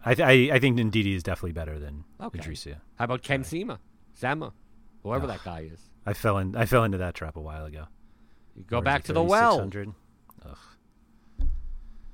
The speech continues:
Speaker 1: Um,
Speaker 2: I don't, but, I mean, I just had to
Speaker 1: Yeah.
Speaker 2: mention him.
Speaker 1: No. Do you play Ghazal if he starts?
Speaker 2: Probably. I,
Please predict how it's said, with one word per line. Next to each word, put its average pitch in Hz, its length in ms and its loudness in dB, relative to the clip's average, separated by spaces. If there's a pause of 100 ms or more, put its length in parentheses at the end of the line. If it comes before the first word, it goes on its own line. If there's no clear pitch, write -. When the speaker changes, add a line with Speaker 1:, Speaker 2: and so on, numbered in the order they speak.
(1080)
Speaker 1:
Um, 113 560 -6 (380)
Speaker 2:
I 101 160 -6
don't, 85 360 -10
but, 87 140 -10
I 78 80 -12
mean, 82 340 -14
I 82 100 -14
just - 180 -16
had 104 140 -4
to 107 60 -6
Speaker 1:
Yeah. 90 60 -6
Speaker 2:
mention 82 360 -8
him. 131 100 -18 (2000)
Speaker 1:
No. 80 300 -12 (100)
Do 113 60 -2
you 104 40 -4
play 120 140 2
Ghazal 95 400 -2
if - 80 -8
he 135 60 -6
starts? - 460 -10 (2000)
Speaker 2:
Probably. 120 420 -4
I, 123 100 0